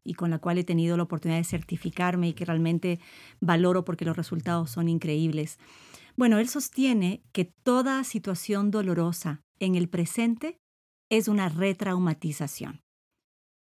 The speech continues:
¿Qué quiere decir esto? Que estamos reviviendo traumas que ya ocurrieron en el pasado. Es decir, que si algo te afecta en este momento, si cualquier situación o actitud de determinada persona o evento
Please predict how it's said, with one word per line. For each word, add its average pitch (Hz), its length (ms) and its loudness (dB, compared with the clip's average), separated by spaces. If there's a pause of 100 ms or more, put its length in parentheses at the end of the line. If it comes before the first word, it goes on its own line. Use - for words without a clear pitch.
(220)
¿Qué 269 140 -4
quiere 320 220 2
decir 202 300 0
esto? - 320 -6 (300)
Que 220 100 -2
estamos 254 600 2
reviviendo 214 840 0
traumas 190 580 -2
que 170 200 -2
ya 175 320 -2
ocurrieron 170 840 -2
en 180 160 2
el 165 120 2
pasado. 180 520 -2 (360)
Es 220 140 0
decir, 220 320 0
que 190 100 -4
si 208 220 0
algo 285 300 -2
te 233 100 -4
afecta 208 680 -4
en 170 120 2
este 180 260 -4
momento, 160 480 0 (380)
si 240 160 -2
cualquier 233 340 -2
situación 196 720 -2
o 208 80 -2
actitud 214 480 -4
de 226 100 0
determinada 185 640 -2
persona 170 480 -2
o 175 120 0
evento 175 480 0